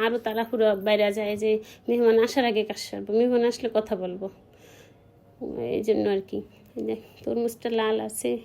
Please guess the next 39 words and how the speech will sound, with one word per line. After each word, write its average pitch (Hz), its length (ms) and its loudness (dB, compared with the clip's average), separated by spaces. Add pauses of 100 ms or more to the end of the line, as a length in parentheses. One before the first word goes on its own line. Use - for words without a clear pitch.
(120)
এটা 233 180 -8
গতকালকে 226 640 -2
আনছিলাম, 240 480 -2
এটা 220 280 -2 (160)
খা-, 226 160 -2 (800)
উম, 226 120 0
খাইছি 240 540 0
অর্ধেকটা, 220 540 -2 (460)
মিষ্টি 226 320 -2
আছে 208 240 -6
অনেক। 214 240 -6
আহ, - 1200 -12
ফ্রি-, 226 320 0 (200)
তরমুজ 269 360 2
ফ্রিজে 269 320 2
রাখলে 269 300 2
আরও 254 160 0
মিষ্টি 240 360 -2
বাড়ে। 214 340 -2 (420)
আমি 220 100 -4
দেখছি 226 280 -4
ঠান্ডার 240 400 -2
কারণে 262 300 0
মিষ্টিটা 226 440 0
একটু 220 220 -2
বাড়ে। 208 340 -2
দেখা 226 240 -6
যায় 226 160 -4
যেদিন 240 300 0
খাই 247 260 0
ওদিনকে 233 280 0
একটু 240 160 -6
পানচে 226 360 0
পানচে 240 240 0
লাগে, 269 300 2
ফ্রিজে 233 320 -2
রাখার 240 300 -2
পরে 240 260 -4
ঠান্ডা 247 420 -2